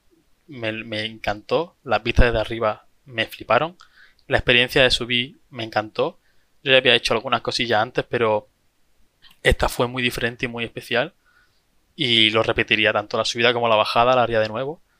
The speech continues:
Y, y yo no cogería el teleférico, pero sí que es verdad que es muy recomendable. Si no te ves capaz de bajar,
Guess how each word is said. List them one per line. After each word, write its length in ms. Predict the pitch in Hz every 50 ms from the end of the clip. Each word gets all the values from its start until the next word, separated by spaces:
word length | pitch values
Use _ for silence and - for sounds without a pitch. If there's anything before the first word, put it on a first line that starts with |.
| _ _ _ _ _ _ _ _ _ _ _
Y, 960 | - 147 131 127 120 120 117 113 113 113 113 110 110 110 110 113 123 73 - _ _ _ _ _ _ _ _ _ _ _ _ _ _ -
y 120 | - 139 117
yo 140 | - 120 123
no 100 | 123 120
cogería 360 | - 113 - - 110 113 107
el 60 | 110
teleférico, 640 | - - 113 110 - 120 113 113 - - 156 160 _ _ _ _ _ _ _ _ _ _ _ -
pero 160 | - 120 113
sí 120 | 117 131
que 80 | 113 131
es 40 | 117
verdad 260 | 117 110 110 117 120
que 60 | 120
es 60 | 113
muy 140 | 107 107 113 110
recomendable. 640 | 113 107 113 110 107 107 113 104 104 107 107 107
Si 160 | - - - 104
no 100 | 110 113
te 100 | - 139
ves 100 | - -
capaz 260 | - 110 - 113 110
de 100 | - 107
bajar, 380 | 104 104 - - 117 135 175